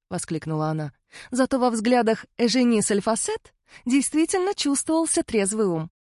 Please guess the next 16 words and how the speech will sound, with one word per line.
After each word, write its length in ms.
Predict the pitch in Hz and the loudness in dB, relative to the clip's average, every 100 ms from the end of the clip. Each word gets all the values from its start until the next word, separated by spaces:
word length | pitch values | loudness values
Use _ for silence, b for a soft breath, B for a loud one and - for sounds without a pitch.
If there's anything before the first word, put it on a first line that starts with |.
| _ | _
Это 200 | - 226 | -6 -4
была 240 | 190 196 196 | -2 0 0
очень 300 | 190 214 190 | -2 -2 -2
красивая 600 | 190 180 - 277 262 190 | -4 -4 -4 -4 -2 0
и 60 | 190 | 0
до 120 | 202 | 0
болезненности 840 | 214 277 311 277 262 262 - 240 | 0 0 0 2 2 0 -2 -6
скромная 600 | - - 226 269 311 294 | -6 -6 -2 0 0 2
молодая 480 | 240 214 208 214 226 | 2 2 2 0 0
дама, 340 | 220 196 165 165 | 0 0 0 -2
которая 400 | 190 208 196 190 | -2 -2 0 0
считала 480 | - - 330 311 294 b b | -2 -2 0 0 -2 b b
обычный 500 | - 294 349 - 294 | -4 0 0 2 0
способ 400 | 269 - 254 233 | 0 -2 -2 0
одеваться 460 | 214 202 220 226 254 | 0 2 0 0 2
непристойным 840 | 247 262 302 - 381 330 185 160 | 0 2 -2 -2 -2 0 0 -4